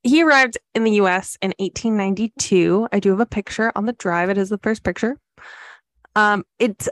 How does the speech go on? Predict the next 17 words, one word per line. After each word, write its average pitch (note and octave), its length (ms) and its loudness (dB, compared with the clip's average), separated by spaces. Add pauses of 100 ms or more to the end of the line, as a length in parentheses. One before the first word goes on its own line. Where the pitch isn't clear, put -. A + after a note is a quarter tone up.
unclear A3+ 560 2
if A#3+ 100 -2
he A#3+ 120 2
was A3+ 120 2
actually G#3 420 0
a G3+ 60 0
count, G3 600 -6 (200)
and G#3 140 0
the G#3 40 -2
question G#3 340 -2
of G3 80 0
his G3 200 0
occupation G3 920 -4
remains G3+ 600 2
a G#3+ 100 2
widespread A3+ 640 0
debate D#3 360 0